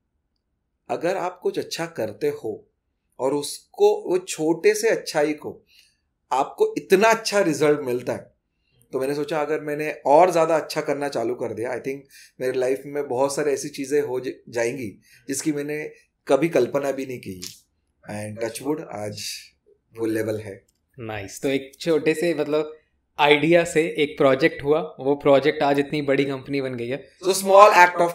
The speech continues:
Speaker 1: kindness, आप सोचो, आपको कहाँ ले जाए, आप कभी नहीं जान सकते। तो मैं, अ, इसी, अ, प्लेटफॉर्म से सारे आपके व्यूअर्स को भी ये बोलना चाहूँगा कि small act of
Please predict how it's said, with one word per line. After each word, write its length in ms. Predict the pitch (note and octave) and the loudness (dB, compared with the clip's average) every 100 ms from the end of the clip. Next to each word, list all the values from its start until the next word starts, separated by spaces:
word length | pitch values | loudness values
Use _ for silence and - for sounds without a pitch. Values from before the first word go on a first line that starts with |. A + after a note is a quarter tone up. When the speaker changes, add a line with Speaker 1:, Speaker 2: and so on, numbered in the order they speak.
| E3 | 2
Speaker 1:
kindness, 440 | D3 D3 D#3 D#3+ | 0 0 -4 -4
आप 220 | - C3+ | -4 -4
सोचो, 560 | - C3 - E3 - _ _ _ _ _ - | -4 -4 -2 -4 -6 _ _ _ _ _ -8
आपको 380 | B2 B2+ - D3+ | -2 -2 2 0
कहाँ 320 | D3 C#3 E3 | 2 0 4
ले 200 | E3 D#3+ | 4 4
जाए, 340 | D3 D3 D3 - _ B2 | 4 2 2 -6 _ -6
आप 220 | B2+ - | -6 -6
कभी 220 | B2+ B2+ | -6 -4
नहीं 120 | C3 B2 | -6 -4
जान 160 | A2+ | -6
सकते। 360 | G#2+ G#2 C3 C3+ - - - | -6 -8 -10 -14 -18 -18 -8
तो 80 | |
मैं, 380 | B2 C3+ C3+ C3 - | -4 -2 -2 -4 -8
अ, 500 | B2 A#2+ A#2 - - _ | -6 -4 -6 -8 -18 _
इसी, 440 | B2 C3+ - D3+ D3+ D3 | -8 -6 -4 -4 -4 -8
अ, 140 | - - | -10 -6
प्लेटफॉर्म 800 | A#2+ A#2 A#2 A#2+ A2 C3+ C3+ | -4 -4 -2 -2 -2 -6 -8
से 200 | C3+ D3 | -6 -6
सारे 320 | C3+ B2+ A#2+ B2+ | -4 -4 -2 -4
आपके 280 | A#2+ C#3 | -4 -6
व्यूअर्स 360 | B2 A2+ A#2+ B2+ | -8 -6 -8 -6
को 100 | D3 | -6
भी 120 | C#3 | -4
ये 60 | C#3 | -6
बोलना 300 | A2+ G#2+ B2+ | -6 -8 -10
चाहूँगा 300 | B2 G#2 - - _ _ _ _ _ _ _ - | -10 -12 -14 -20 _ _ _ _ _ _ _ -14
कि 300 | B2 B2 - | -12 -12 -10
small 240 | B2+ C3 C#3 | -2 -2 0
act 360 | C3 - | -4 -6
of 20 | C3+ | -6